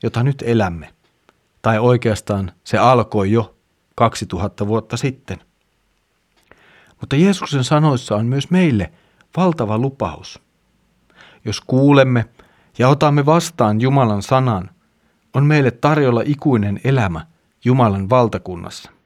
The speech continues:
Ja tämä, tämäpä ei olekaan mikään ihan pikkujuttu. Tällaisen lupauksen ääreen kannattaa kyllä pysähtyä hetkeksi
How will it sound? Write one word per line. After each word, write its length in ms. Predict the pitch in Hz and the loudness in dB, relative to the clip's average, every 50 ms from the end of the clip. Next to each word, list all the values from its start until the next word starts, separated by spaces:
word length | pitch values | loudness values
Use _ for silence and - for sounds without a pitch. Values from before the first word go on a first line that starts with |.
| _ _ _ _ _ _ _ _ _ _ _ _ _ _ _ _ _ _ _ _ _ _ - | _ _ _ _ _ _ _ _ _ _ _ _ _ _ _ _ _ _ _ _ _ _ -18
Ja 60 | 101 | -8
tämä, 420 | - - 147 160 165 127 - - - _ _ _ _ _ _ _ | -4 -2 0 0 0 -2 -2 -6 -14 _ _ _ _ _ _ _
tämäpä 360 | - 143 151 160 135 - 104 82 | -2 2 2 2 2 2 0 0
ei 160 | 107 127 135 | 2 2 4
olekaan 440 | 139 156 151 135 - - 107 104 101 | 4 4 2 2 0 -2 -4 -2 -2
mikään 380 | 117 120 - 127 120 117 127 | -2 -2 0 0 2 2 2
ihan 240 | 139 143 156 147 127 | 2 2 2 0 2
pikkujuttu. 720 | - 165 165 165 165 - 107 85 82 82 - _ - - - _ _ _ _ _ _ _ _ _ _ _ _ _ _ _ _ _ _ _ _ _ _ _ _ _ _ _ _ _ _ _ _ _ _ _ _ _ - | 2 2 0 0 -2 -4 -4 -4 -4 -8 -12 _ -20 -20 -20 _ _ _ _ _ _ _ _ _ _ _ _ _ _ _ _ _ _ _ _ _ _ _ _ _ _ _ _ _ _ _ _ _ _ _ _ _ -2
Tällaisen 540 | 135 139 147 143 123 107 98 - 98 95 107 | 0 2 2 4 2 2 0 -2 -4 -6 -6
lupauksen 520 | 120 123 - 131 113 95 - - 107 107 | -4 -2 0 0 0 -2 -2 -6 -6 -2
ääreen 440 | 110 113 113 104 98 98 87 90 90 - _ _ _ _ _ _ _ _ _ _ _ _ | -2 -2 -2 -2 -2 -4 -6 -8 -10 -16 _ _ _ _ _ _ _ _ _ _ _ _
kannattaa 560 | - 123 135 135 113 90 - _ - 92 92 | -2 -2 0 0 0 -4 -6 _ -6 -6 -6
kyllä 240 | - - 123 110 101 | -4 -4 -4 -4 -4
pysähtyä 580 | - - 113 - 113 98 90 - - 87 82 - - | -4 -4 -4 -2 -4 -4 -6 -8 -12 -14 -12 -10 -10
hetkeksi 440 | 95 90 - - 87 - - - - | -10 -10 -10 -12 -16 -16 -16 -20 -20